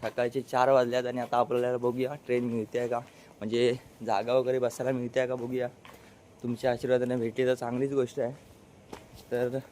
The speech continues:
बाहेर आलोय तर रिक्षा पण आम्हाला काय भेटत नाही. सकाळी चार वाजल्यात, त्याच्यामुळे रिक्षा अजून काही इथे आल्या नाहीत. तर आम्ही डोंबिवलीला आहोत आणि इथून जाणार स्टेशन,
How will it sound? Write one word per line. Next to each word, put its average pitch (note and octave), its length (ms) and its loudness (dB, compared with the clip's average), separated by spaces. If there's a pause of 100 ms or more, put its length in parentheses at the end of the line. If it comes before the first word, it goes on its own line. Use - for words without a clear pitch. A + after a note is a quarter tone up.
(380)
बाहेर B2 220 2
आलोय D3 240 4
तर D3+ 100 -6
रिक्षा D3 300 -2
पण D#3 160 -6
आम्हाला D3+ 340 -4
काय C#3 140 -8
भेटत D3 180 -6
नाही. D3+ 220 -8 (960)
सकाळी C3+ 300 -2
चार C#3+ 300 0
वाजल्यात, D3 340 2
त्याच्यामुळे C#3 420 -2
रिक्षा C#3 400 -4
अजून C3+ 260 0
काही C#3 160 2
इथे B2+ 140 -2
आल्या B2 220 0
नाहीत. B2 220 -4 (320)
तर A2+ 40 -2
आम्ही A#2 220 -4
डोंबिवलीला C3 520 -4
आहोत B2+ 160 -4 (720)
आणि A#2+ 160 -2
इथून C3+ 280 -4
जाणार C3 300 2
स्टेशन, D3 540 -2